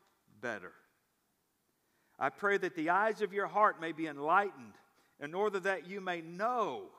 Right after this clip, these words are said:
that you may know, that's a head knowledge, that's a heart knowledge, that's an ex-, experiential knowledge, "that you may know the hope to which he has called you, the riches of his glorious inheritance in the saints,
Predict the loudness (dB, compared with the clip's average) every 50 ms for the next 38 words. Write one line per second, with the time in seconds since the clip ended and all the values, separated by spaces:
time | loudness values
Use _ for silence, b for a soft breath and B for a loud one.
0 | -20 _ _ b b b b b b _ -6 -6 -6 -6 -6 -4 -4 -4 -4 -6
1 | -6 -4 -2 -2 -2 -2 -4 -8 _ -14 -16 -14 -12 -10 -10 -6 -2 2 2 2
2 | 2 2 0 -2 -4 -6 -6 -8 -10 -8 -4 0 0 0 0 0 -2 -2 -2 0
3 | -2 -4 -4 -6 -8 -8 -8 -6 -8 -8 b b b b b -14 -14 -14 -14 -16
4 | -16 -12 -10 -10 -8 -8 -8 -8 -8 -10 -10 -8 -8 -6 -6 -4 -2 -2 0 0
5 | 0 0 -2 -6 -8 -14 -20 -20 -20 -20 _ _ _ _ b b b b b b
6 | -6 -6 -4 -4 -6 -2 0 0 0 0 -2 -4 -2 0 0 2 2 2 0 -2
7 | -4 -8 -14 -18 -20 _ _ _ _ _ _ _ _ _ _ _ b b b b
8 | b b -4 -4 -4 0 4 4 4 4 4 0 -6 -4 -2 -2 -4 -4 -6 -8
9 | -8 -8 -8 -10 -10 -6 -4 -2 -2 -2 -4 -6 -10 -12 -12 -12 -14 b b b
10 | b -4 -4 -2 0 4 4 4 4 2 -2 -8 -10 -10 -8 -6 -4 -4 -4 -4
11 | -8 -10 -10 -12 -12 -6 -2 0 2 4 4 2 2 0 -2 -6 -8 -10 -18 b
12 | b b b b -12 -12 -12 -12 -8 -4 -2 0 2 2 0 -2 -4 -8 -10 -10
13 | -12 -20 -20 b b b b b b -8 -8 -8 -8 -10 -10 -6 -6 -6 -6 -6
14 | -10 -16 -20 -20 -20 -20 -20